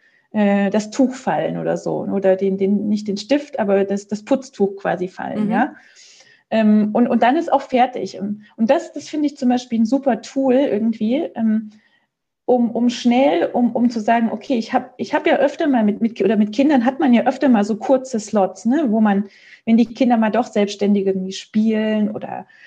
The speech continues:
Speaker 1: oder, oder abends hat man noch irgendwie eine Viertelstunde oder so, wo man dann doch mal noch irgendwie was machen könnte. Und einfach zu sagen, es ist, ich limitiere das jetzt ganz krass, diese Zeit. Ich ufere jetzt da nicht aus und komme dann vom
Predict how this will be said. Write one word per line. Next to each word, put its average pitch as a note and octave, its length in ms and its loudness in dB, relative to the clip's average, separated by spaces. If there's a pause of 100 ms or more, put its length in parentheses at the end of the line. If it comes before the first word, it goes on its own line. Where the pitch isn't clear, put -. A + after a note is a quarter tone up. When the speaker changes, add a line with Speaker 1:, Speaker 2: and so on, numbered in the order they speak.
(180)
Speaker 1:
oder, G3+ 340 2
oder F#3 480 -2
abends A3 440 0
hat A#3 140 -2
man G#3 100 0
noch G3+ 240 -4
irgendwie G3 260 0
eine G3+ 140 2
Viertelstunde G#3 720 0
oder F#3 160 -2
so, F#3 260 -2
wo G#3 80 -2
man G3 240 0
dann G3+ 200 0
doch C4 140 -2
mal B3+ 140 2
noch G#3 200 0
irgendwie G#3+ 220 0
was G3 160 -2
machen C4 300 0
könnte. C4+ 400 -2 (540)
Und A#3+ 200 0
einfach B3 280 0
zu B3 120 -8
sagen, A3+ 360 0 (120)
es G#3+ 120 -10
ist, A#3 180 -6
ich - 280 -12
limitiere C4 640 4
das A3+ 180 -2
jetzt G3+ 220 -4
ganz C#4+ 280 -2
krass, A#3+ 320 -6
diese G3+ 240 -6
Zeit. G3 300 0
Ich - 160 -8
ufere C4 340 0
jetzt G#3+ 300 -4
da G#3+ 80 2
nicht D4 320 2
aus G3+ 260 2
und G#3 140 0
komme A#3+ 180 0
dann A3 200 2
vom G#3 300 2